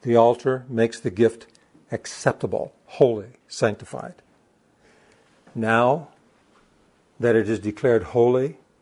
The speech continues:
and acceptable, it belongs to God. Now it belongs to God. He has received it. In the burnt offering, of course, as it was burnt,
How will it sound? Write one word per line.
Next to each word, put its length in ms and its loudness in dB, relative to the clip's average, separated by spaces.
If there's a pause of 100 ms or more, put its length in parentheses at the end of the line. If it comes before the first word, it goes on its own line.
(120)
and 140 -6
acceptable, 680 -6 (1400)
it 160 -6
belongs 460 2
to 120 -12
God. 480 -4 (1600)
Now 300 2
it 80 -4
belongs 400 2
to 100 -10
God. 420 -6 (1160)
He 180 0
has 220 2
received 440 -6
it. 180 -16 (680)
In 140 -6
the 60 -2
burnt 240 2
offering, 440 2
of 120 -10
course, 260 -2
as 180 -2
it 80 -4
was 160 -6
burnt, 320 0